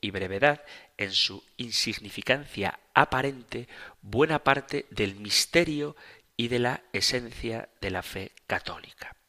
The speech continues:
No es fácil determinar la raíz histórica,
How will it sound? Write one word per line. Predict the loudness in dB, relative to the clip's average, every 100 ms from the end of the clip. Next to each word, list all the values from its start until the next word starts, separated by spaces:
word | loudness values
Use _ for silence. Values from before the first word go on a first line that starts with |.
| _ -20 -14 -12 -12 -14 -16
No | 0 4
es | 4
fácil | 10 12 12 8 -2 -2 -6 -6
determinar | -4 2 2 2 -2 4 4 4 -4 -14 -18
la | -4 0 0 0 0 0 0 -2 -4 -8 -14 -20 -20 -20 -20
raíz | -4 4 6 6 4
histórica, | 6 6 6 4 4 2 0